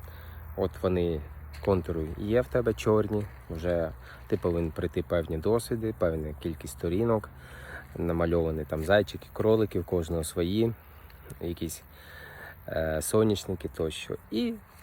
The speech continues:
розфарбовуй. Начебто все просто. Але ні, ми є люди, а у людей все просто не буває.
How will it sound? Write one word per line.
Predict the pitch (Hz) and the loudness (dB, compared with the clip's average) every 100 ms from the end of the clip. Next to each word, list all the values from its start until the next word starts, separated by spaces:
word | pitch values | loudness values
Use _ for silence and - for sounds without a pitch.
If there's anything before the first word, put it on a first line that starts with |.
| - - | -8 0
розфарбовуй. | - - 85 76 71 - - - - - - - - - - | 0 0 -4 -2 -4 -8 -12 -18 -20 -20 -20 -20 -20 -20 0
Начебто | 110 143 - - 131 | 6 6 6 0 2
все | - | 2
просто. | 127 139 123 - - - - - - - - - - - - - - | 4 6 6 2 -8 -12 -14 -20 -18 -20 -20 -20 -20 -20 -20 -12 0
Але | 92 90 | 2 4
ні, | 101 82 - | 2 -2 -2
ми | 90 | 0
є | 85 85 | 2 2
люди, | 85 87 76 - - - - - - - | 2 0 -2 -10 -16 -16 -14 -12 -4 4
а | 113 | 8
у | 110 | 10
людей | 95 90 | 8 4
все | 85 - | 2 0
просто | 82 87 82 82 | -2 -2 -2 -4
не | 80 | -4
буває. | 78 80 76 | -2 0 -2